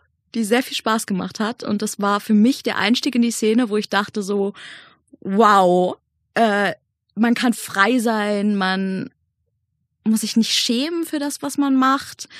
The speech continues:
Es gibt Leute, andere, die das genauso lieben wie man selber. Man hat so ein neues, äh, Zuhause gefunden und so eine neue Community und hat sich,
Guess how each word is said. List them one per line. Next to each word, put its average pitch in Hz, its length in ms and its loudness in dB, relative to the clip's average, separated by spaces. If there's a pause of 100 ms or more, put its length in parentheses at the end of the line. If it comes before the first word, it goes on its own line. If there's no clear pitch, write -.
(380)
Es - 100 -10
gibt - 280 -6
Leute, 226 600 0
andere, 233 840 2 (180)
die 226 80 0
das 220 140 -2
genauso 233 540 4
lieben 233 680 0
wie 226 80 2
man 220 200 4
selber. 226 500 0 (520)
Man 214 140 2
hat 226 100 2
so 233 100 0
ein 226 60 6
neues, 214 460 2
äh, 196 300 -4
Zuhause 226 480 0
gefunden 220 680 0
und 208 140 -6
so 202 300 -4
eine 214 280 -2
neue 208 280 0
Community 226 720 4
und 196 260 -2
hat 202 160 -4
sich, 202 320 -10